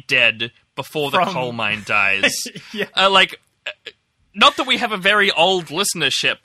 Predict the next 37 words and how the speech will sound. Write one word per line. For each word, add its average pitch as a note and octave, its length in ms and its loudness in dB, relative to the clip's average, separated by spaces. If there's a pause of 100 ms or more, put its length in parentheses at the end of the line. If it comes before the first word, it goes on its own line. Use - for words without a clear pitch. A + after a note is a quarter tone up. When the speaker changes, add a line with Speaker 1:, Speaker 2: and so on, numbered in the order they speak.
(240)
Speaker 1:
Eighty C#4+ 200 2
years B3+ 320 2
is A#3 100 -4
a A3+ 100 4
really A#3 360 0
long G#3+ 280 -2
time. F#3 420 -4 (580)
Um, F3+ 200 2
so F#3+ 160 -2
that's D#4 240 -4
o-, A3+ 160 -4 (120)
obviously E3+ 560 -2
fucking D3 380 -6
terrible. A2+ 640 -8
Uh, D3+ 200 2
one G#3 260 -2
thing A#3 160 -14
that F3+ 100 -10
makes D3+ 220 -10
it D3 100 -12
slightly D3+ 840 -6
less A#3 240 -8
bad, G3+ 360 -2
though F#3+ 100 -4
not F3+ 220 -6
much D#3+ 240 -6
less G3 160 -10
bad, F#3 320 -4
is D#3 140 -8
that, D3+ 160 -4 (140)
uh, C3 240 0
as A#2 160 -6
it A#2 120 -14
says C#3 200 -8
in B2+ 120 -10
the C3+ 60 -4
name, D#3+ 280 0